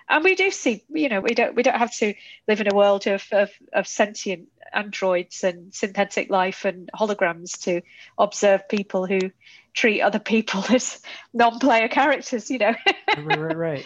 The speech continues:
Speaker 1: Lots of,
Speaker 2: Absolutely.
Speaker 1: lots of people do that. Um, I, I worked with a, a colleague, um, a colleague of mine when I, when I was an academic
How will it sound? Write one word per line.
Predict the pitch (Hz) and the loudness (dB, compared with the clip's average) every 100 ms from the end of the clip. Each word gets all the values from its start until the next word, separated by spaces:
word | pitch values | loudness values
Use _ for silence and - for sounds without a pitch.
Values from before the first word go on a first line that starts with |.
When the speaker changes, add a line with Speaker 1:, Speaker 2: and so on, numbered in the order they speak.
| - | -6
Speaker 1:
Lots | 147 151 | -4 0
of, | 254 | 4
Speaker 2:
Absolutely. | 330 440 320 240 226 | 2 4 2 0 0
Speaker 1:
lots | 247 320 349 | 2 2 2
of | 311 | -4
people | 254 208 185 | -4 -4 -6
do | 185 175 | -8 -8
that. | 170 165 - - - _ | -6 -6 -8 -16 -20 _
Um, | 220 214 214 208 - | 0 0 -2 -10 -2
I, | 226 226 | 0 0
I | - 226 | 0 0
worked | 226 254 - | 0 0 -2
with | 247 214 | -6 -2
a, | 202 - | -2 -2
a | 196 | -6
colleague, | - - 208 190 185 - | -10 -10 -8 -8 -10 -8
um, | 185 180 - | -8 -8 -14
a | 190 | -12
colleague | - 226 202 | -8 -8 -6
of | |
mine | 190 180 | -6 -4
when | 185 | -6
I, | - | -6
when | 196 185 | -4 -2
I | |
was | 185 202 208 | 0 -2 -4
an | |
academic | 175 - 170 156 - | -12 -12 -12 -12 -14